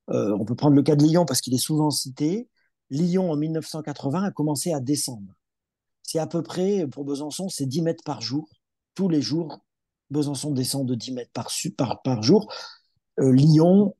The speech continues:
on est dans ces eaux-là. Et donc, Lyon a passé Valence, puis a passé Montélimar, et aujourd'hui, euh, se dirige vers,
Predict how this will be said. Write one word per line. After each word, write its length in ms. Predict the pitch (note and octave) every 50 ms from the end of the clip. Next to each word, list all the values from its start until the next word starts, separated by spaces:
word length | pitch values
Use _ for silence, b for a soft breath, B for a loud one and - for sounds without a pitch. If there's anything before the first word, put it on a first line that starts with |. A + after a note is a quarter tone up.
| _ _
on 240 | - D#3+ C3+ C3 C3
est 80 | C#3 D3
dans 140 | C3+ C3 B2+
ces 260 | - - B2+ B2 A2+
eaux-là. 420 | B2+ B2+ B2+ C#3 F3 A3+ C4+ _ _ _ _ _ _ _
Et 100 | - C3+
donc, 220 | C#3 F3 E3+ - -
Lyon 380 | E3 F3+ F3 F3+ G3 F#3 E3
a 100 | C3+ B2+
passé 380 | - - F3+ - - F3 F3+ D#3
Valence, 580 | C#3 C#3 C3 C3+ E3+ A3+ B3+ - - - - _ _ _ _ _ _ -
puis 100 | - G3
a 100 | E3+ -
passé 360 | - F3+ F3 - - G3+ F#3+
Montélimar, 640 | E3 D3+ C#3+ - D3 C3 C3+ C3 C3 C3+ E3 G#3 A3 _ _ _ _ _ _ _ _ _ _ -
et 120 | D3+ D#3
aujourd'hui, 680 | D#3+ C#3+ A#2+ A#2 C3 B2 A2+ A2+ B2+ C#3+ F3 G#3 G3+ D3+
euh, 240 | B2+ A#2+ A#2 A2 -
se 180 | - - - C#3+
dirige 520 | C3+ B2 C3+ C3+ B2 D#3 F#3 F#3 D3+ B2
vers, 220 | B2 C#3 D3+ D#3+